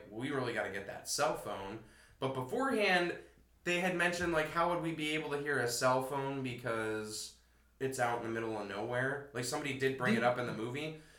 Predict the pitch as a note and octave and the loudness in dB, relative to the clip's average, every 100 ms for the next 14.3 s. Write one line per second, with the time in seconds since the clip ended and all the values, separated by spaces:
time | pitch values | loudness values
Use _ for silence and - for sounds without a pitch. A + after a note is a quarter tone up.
0 | - - - - A3 D4 C4 A3 G#3 G3+ | -20 -20 -6 2 6 6 8 6 4 2
1 | E3 D#3+ F3+ F#3+ F#3+ G#3+ G#3 F#3 F#3 A3 | 0 0 0 -4 -4 -4 -4 -4 -6 -4
2 | A3 A3 A3+ G3 D#3+ D3+ C#3+ C#3 C#3+ E3 | -2 -2 -4 -2 -2 -2 0 2 6 6
3 | D3+ C#3 B2+ A#2+ A#2 A2 G#2+ G#2+ G#2+ - | 6 6 4 2 0 0 0 -2 -6 -12
4 | - A#2+ C3 B2+ B2+ B2 A2+ A#2 A#2 A2+ | -6 2 2 4 2 2 0 0 0 -2
5 | A#2+ A2+ A2 G#2 A2 A2+ - - D#3+ C#3+ | -4 -4 -4 -2 0 2 2 0 0 0
6 | C3+ A#2+ A2 A#2 - B3+ - - D#3+ G#3+ | 0 -2 -2 -2 4 4 4 2 2 2
7 | A#3 G3+ D#3+ E3 E3+ F3 D#3 - G#3+ B3 | 2 0 0 0 0 -2 -2 -2 2 4
8 | E3+ B2+ - - - - - E3 D#3+ F3 | 4 0 -4 -12 -18 -6 0 2 4 4
9 | E3 D#3+ D#3 F3+ E3+ E3 - - - - | 6 6 6 4 4 2 -2 -16 -10 2
10 | E3 D#3+ E3 D#3 - D#3 F#3+ B3 D#3+ D3+ | 4 6 6 2 4 6 6 6 6 6
11 | C#3+ D3 C#3 C#3 C3 C3 C3+ D3+ D3 - | 4 2 4 4 2 2 2 2 2 0
12 | E3+ E3 D3 C3+ D#3+ D#3 C3 C3 C#3 D3 | 2 0 0 2 2 2 2 2 4 2
13 | D3 D3 D3+ C#3 A#2+ A2+ - D#3 F#3 C#3+ | 2 0 2 2 0 -2 -2 0 2 2
14 | A#2+ A#2+ A#2+ | 0 -2 -6